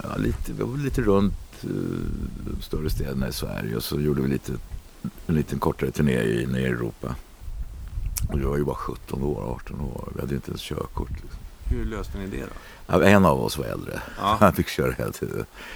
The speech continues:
Speaker 1: En gammal Mercedes-buss som gick i max åttio kilometer i timmen.
Speaker 2: Vilka, vilka år var det här, liksom?
Speaker 1: Det måste jag verkligen tänka. Det måste ha varit i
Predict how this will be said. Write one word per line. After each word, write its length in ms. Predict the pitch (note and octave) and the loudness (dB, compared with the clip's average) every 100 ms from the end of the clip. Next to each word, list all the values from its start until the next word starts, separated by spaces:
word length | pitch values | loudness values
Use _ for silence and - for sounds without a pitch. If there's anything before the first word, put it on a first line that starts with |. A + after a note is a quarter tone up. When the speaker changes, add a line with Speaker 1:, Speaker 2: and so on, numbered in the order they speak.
| - - - - - - | -14 -14 -14 -16 -20 -10
Speaker 1:
En 180 | - C#2+ | 0 2
gammal 260 | C2+ C#2 C#2 | 4 2 2
Mercedes-buss 760 | C#2 - C#2 B1+ C2+ C#2 G#1+ | 0 0 0 -2 0 2 2
som 220 | - B1+ | 0 0
gick 240 | B1+ A1 - | 0 -2 -4
i 180 | A#1+ - - - | -4 -4 -8 -2
max 560 | - D#2 F2+ D#2 - - | 4 6 4 0 -6 -4
åttio 300 | C2+ - - | -4 -4 -6
kilometer 380 | B1+ A#1 A1 - | -4 -4 -4 -4
i 40 | |
timmen. 300 | - - - - - - - - - _ | -4 -4 -4 -6 -12 -20 -20 -20 -20 _
Speaker 2:
Vilka, 340 | - B2+ B2+ A#2 | -12 -4 -2 0
vilka 300 | A2 A2 A2 | -2 -4 -2
år 160 | G#2+ | 0
var 140 | F#2+ F#2 | -2 -4
det 60 | |
här, 220 | F2+ A#2 F2+ | -6 -8 -8
liksom? 220 | - - - - _ _ _ _ - | -14 -20 -20 -20 _ _ _ _ -10
Speaker 1:
Det 60 | - | -2
måste 260 | D2+ - - | -2 0 -2
jag 80 | |
verkligen 260 | - - - | -2 -4 -6
tänka. 520 | - D2+ - - - | -4 -4 -4 -4 -2
Det 100 | C2+ | 0
måste 300 | E2 D#2+ - | 2 0 0
ha 60 | E2+ | 0
varit 220 | D#2 - | 0 -4
i 100 | - | -10